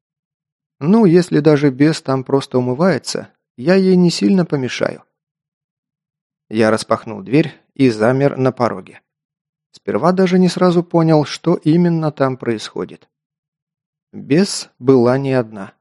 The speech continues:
как я и опасался. Джим добрался до неё раньше и с совсем неблагими намерениями, что он наглядно демонстрировал, ухватив девушку за волосы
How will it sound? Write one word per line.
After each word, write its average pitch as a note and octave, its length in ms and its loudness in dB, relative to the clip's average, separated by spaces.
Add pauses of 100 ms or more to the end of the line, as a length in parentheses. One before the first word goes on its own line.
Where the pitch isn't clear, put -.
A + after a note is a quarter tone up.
(420)
как F#3+ 240 -6
я F3 140 2
и D3+ 120 0
опасался. C#3 680 -4 (760)
Джим A#2+ 360 0
добрался B2 480 2
до B2 100 -2
неё B2+ 300 0
раньше C3 500 -2
и C#3+ 100 -8
с D3+ 60 -16
совсем E3+ 640 -2
неблагими D#3 580 0
намерениями, A#2+ 720 -6 (640)
что - 240 0
он G#3 100 4
наглядно F3+ 520 2
демонстрировал, C3 880 0
ухватив B2+ 480 0
девушку A#2 420 0
за G#2+ 160 -8
волосы C#3 460 0